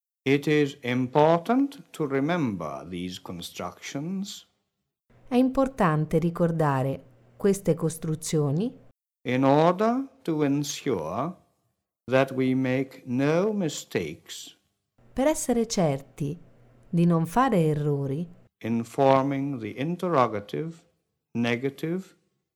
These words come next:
Speaker 1: and interrogative negative
Speaker 2: nel formare l'interrogativo, il negativo e l'interrogativo negativo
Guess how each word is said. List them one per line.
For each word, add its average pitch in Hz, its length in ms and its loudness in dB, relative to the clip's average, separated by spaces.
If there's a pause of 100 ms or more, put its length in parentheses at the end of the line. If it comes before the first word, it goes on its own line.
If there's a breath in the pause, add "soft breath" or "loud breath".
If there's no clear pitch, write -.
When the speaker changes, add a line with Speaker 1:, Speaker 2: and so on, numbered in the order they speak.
(180)
Speaker 1:
and 117 300 -2
interrogative 139 920 -2
negative 87 720 -8 (600)
Speaker 2:
nel 156 220 0
formare 170 580 0
l'interrogativo, 151 1200 -2 (400)
il 185 180 2
negativo 156 880 -2 (540 soft breath)
e 165 60 0
l'interrogativo 170 920 2
negativo 196 880 -2